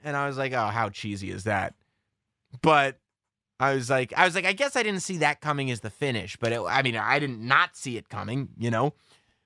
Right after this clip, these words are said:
As, as, as Bray and as Braun walked in the ring, I'm like, "I've seen everything coming so far. There better, better be something here."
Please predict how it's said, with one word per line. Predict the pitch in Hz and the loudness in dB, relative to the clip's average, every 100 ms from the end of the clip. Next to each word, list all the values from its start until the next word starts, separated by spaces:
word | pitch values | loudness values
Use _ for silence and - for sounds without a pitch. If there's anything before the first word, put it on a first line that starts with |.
| _ _ _ _ _ _ _ _ - _ - | _ _ _ _ _ _ _ _ -20 _ -2
As, | 143 165 143 - | 2 2 0 -2
as, | 147 151 131 143 | 2 2 -2 -2
as | 151 139 | 0 0
Bray | 120 135 156 180 190 190 175 - | 0 2 4 4 2 0 -4 -4
and | 143 143 135 131 127 - | 0 2 2 0 -4 -6
as | 123 127 127 117 - _ - - | -2 0 0 -4 -14 _ -20 -12
Braun | 139 143 143 135 123 | 0 4 6 4 2
walked | 131 139 | 0 0
in | 120 | -4
the | 123 | -4
ring, | 135 117 | -2 0
I'm | 131 | -2
like, | 135 | 0
"I've | 143 147 | 0 -2
seen | 165 | -2
everything | 151 151 139 | -2 -2 -4
coming | 135 147 113 - | 0 -2 -2 -10
so | 127 107 | -8 -4
far. | 107 87 - _ _ _ _ _ _ _ | -4 -6 -10 _ _ _ _ _ _ _
There | 113 165 | -2 0
better, | 185 | 0
better | 156 139 196 170 | -2 0 0 0
be | |
something | 131 160 151 127 101 | 0 0 0 -2 -6
here." | 101 85 | -6 -8